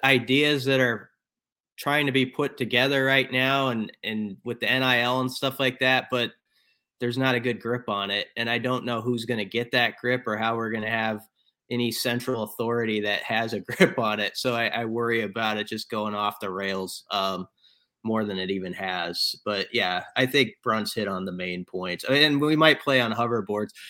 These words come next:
Remember, there was always this fascination, like, in the eighties and nineties, that we were gonna do everything, or even in the,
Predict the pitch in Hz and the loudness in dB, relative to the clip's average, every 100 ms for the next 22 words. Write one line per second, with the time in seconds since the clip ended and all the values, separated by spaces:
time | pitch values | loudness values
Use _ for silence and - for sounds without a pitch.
0 | - 165 220 202 170 202 185 233 254 208 | -4 4 8 8 8 8 8 8 8 6
1 | - 160 170 - 143 131 147 139 147 139 | 6 6 6 6 2 4 4 2 -2 0
2 | 127 123 117 - 123 120 120 101 117 131 | 2 2 0 0 0 2 0 0 2 2
3 | 127 120 107 107 117 117 107 110 117 113 | 2 0 -4 -2 -2 -2 -4 -4 -4 -2
4 | 117 110 117 117 113 110 - 123 120 139 | -4 -6 -4 -4 -4 -10 -8 -4 0 0
5 | 127 120 110 104 | 0 -2 -2 -4